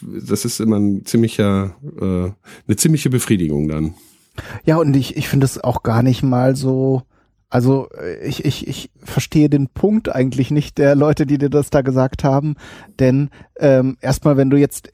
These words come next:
Speaker 2: jedes Mal eine, eine Brühe oder Suppe frisch kochen willst zu, zu einem Gericht, ähm, das ist Zeit und wenn du sowas auf Vorrat hast, dann kannst du die Zeit halt anders, anders investieren, kannst vielleicht dann irgendwie das Gemüse schöner schneiden oder was weiß ich, ne?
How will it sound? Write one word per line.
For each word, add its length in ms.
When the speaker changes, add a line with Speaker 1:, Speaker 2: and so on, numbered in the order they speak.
Speaker 2:
jedes 380
Mal 220
eine, 160
eine 240
Brühe 380
oder 220
Suppe 440
frisch 340
kochen 420
willst 360
zu, 160
zu 180
einem 180
Gericht, 480
ähm, 380
das 180
ist 220
Zeit 560
und 120
wenn 120
du 60
sowas 320
auf 140
Vorrat 500
hast, 320
dann 180
kannst 300
du 40
die 120
Zeit 340
halt 160
anders, 340
anders 300
investieren, 800
kannst 240
vielleicht 360
dann 120
irgendwie 300
das 160
Gemüse 420
schöner 380
schneiden 800
oder 280
was 160
weiß 160
ich, 240
ne? 180